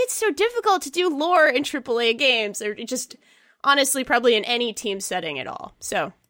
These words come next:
I'll, uh, I'll just read a little bit from her talk here. Uh, so she's talking, and of course she's using slides, so I'll try to sort of, uh, illustrate this using my words here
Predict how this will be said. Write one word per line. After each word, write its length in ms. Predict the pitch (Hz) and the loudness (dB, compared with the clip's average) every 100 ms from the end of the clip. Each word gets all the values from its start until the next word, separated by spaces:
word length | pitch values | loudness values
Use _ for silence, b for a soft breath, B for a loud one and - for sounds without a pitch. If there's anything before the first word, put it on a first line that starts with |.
| _ _ _ _ _ _ - | _ _ _ _ _ _ 0
I'll, 160 | 214 | 4
uh, 140 | 240 214 | 6 6
I'll 100 | 262 | 4
just 180 | 269 - | 2 0
read 160 | 294 254 | 2 2
a 40 | |
little 240 | 254 247 | 4 4
bit 260 | 233 233 - | 4 4 2
from 260 | - 202 202 | 0 -2 -2
her 120 | 170 | -6
talk 360 | - - - | -6 -10 -10
here. 240 | - - - _ b b b b b | -14 -18 -18 _ b b b b b
Uh, 120 | - | -10
so 100 | - | -8
she's 180 | 208 330 | -6 -4
talking, 420 | - 269 277 262 | 2 2 4 2
and 40 | 240 | 0
of 60 | |
course 160 | - 415 | 2 2
she's 140 | 339 | 2
using 240 | 320 294 269 | -2 -2 -2
slides, 480 | - 262 247 233 226 | 0 2 4 2 0
so 80 | |
I'll 100 | 214 | 0
try 220 | 220 269 254 | 2 2 2
to 140 | 220 | 0
sort 180 | 226 220 | -2 -4
of, 160 | 214 | -2
uh, 220 | 202 180 185 | 0 0 0
illustrate 580 | - 269 269 - 254 - | 0 0 2 2 2 4
this 360 | 240 220 - - 190 | 2 2 0 -8 0
using 360 | 247 247 240 | 2 2 2
my 160 | 226 190 | 2 2
words 500 | 196 233 165 - - | 4 4 2 -2 -8
here 260 | - - | -8 -8